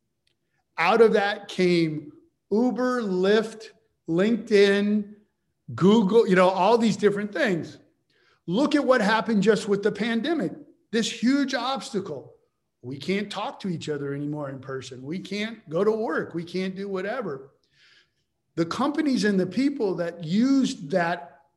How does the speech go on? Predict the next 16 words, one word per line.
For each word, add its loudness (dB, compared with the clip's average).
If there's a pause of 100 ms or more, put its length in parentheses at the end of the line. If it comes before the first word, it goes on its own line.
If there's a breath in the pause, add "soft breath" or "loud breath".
obstacle -6 (440)
as 2
a 8
way 4
of 4
now 4
figuring 2
out 0
alternatives -4 (640)
are -2
much -4
better 6
prepared 0
for -8
the -10
future -4